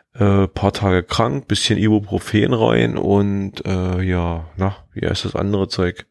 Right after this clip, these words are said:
Die Creme da von den alten Menschen, damit die wieder gelenkig sind, mit ihren Enkelspielen drin, na. So eine orangene Packung. Ja, das drauf geballert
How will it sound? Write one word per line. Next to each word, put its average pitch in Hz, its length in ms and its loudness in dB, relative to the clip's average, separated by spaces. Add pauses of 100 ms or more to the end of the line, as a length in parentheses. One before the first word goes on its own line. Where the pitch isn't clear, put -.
(720)
Die 123 80 4
Creme 104 400 2
da 87 160 2
von 98 180 0
den 98 120 4
alten 95 260 2
Menschen, 101 360 0
damit 92 260 0
die 98 60 -4
wieder 95 180 4
gelenkig 98 440 2
sind, 98 140 -2
mit 95 100 -2
ihren 92 140 2
Enkelspielen 95 640 0
drin, 87 320 0
na. 85 200 -4 (1080)
So - 140 -4
eine 95 100 2
orangene 90 400 2
Packung. - 320 -8 (1200)
Ja, 113 300 4
das 139 160 0
drauf 165 240 0
geballert 127 640 2